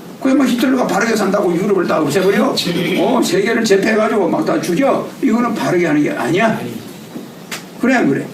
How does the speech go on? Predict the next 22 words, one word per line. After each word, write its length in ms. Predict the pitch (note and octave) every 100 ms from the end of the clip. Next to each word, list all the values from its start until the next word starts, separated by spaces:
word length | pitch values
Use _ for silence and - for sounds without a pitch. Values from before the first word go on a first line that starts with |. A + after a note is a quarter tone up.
| - B2+
원만함이 760 | B2 D#3+ B3 D4+ D#4 D4+ D4 C#4+
있는 280 | B3 C#4 F#4+
바름. 360 | - D#4 - A3+ - - - - -
이것이 520 | E4+ D#4+ E4 G#4+ G#4+ - - -
서로 420 | - D4 F4 F4
발목을 440 | - A3 C4+ C#4 B3+
잡고 260 | C4 -
있는 160 | A#3 A3+
거예요, 220 | A3 F#3
이렇게. 340 | E3+ G3 - - - - - C3 - - - - - - - - -
근데 200 | D4 C#4
어떤 160 | D4+
사람하고 340 | C#4+ C4+ C4 -
톡 220 | - D4+
떼버리고 560 | D4 - G#3+ F3+ F#3+ - - - - - -
<laughs> 1000 | - - F#3 - - - - - - -
"나를 420 | G#3 A#3+ C4 B3
영생을 440 | A#3+ C#4 B3+ A#3+
주시오." 280 | G3+ - D#4+ - - -
어림도 360 | D#3+ D#3 D3
없는 240 | C3+ C#3+ -
말씀. 420 | D#3+ - - -